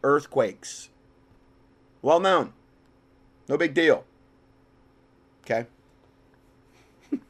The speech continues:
Seventy-eight. Okay? So, that's what we're dealing with here.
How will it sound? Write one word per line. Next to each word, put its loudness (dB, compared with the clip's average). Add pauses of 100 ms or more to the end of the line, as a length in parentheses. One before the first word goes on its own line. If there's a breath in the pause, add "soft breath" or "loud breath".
(100)
Seventy-eight. 0 (480)
Okay? -6 (120)
So, -8 (1700 soft breath)
that's 0
what 0
we're 4
dealing 6
with 2
here. -12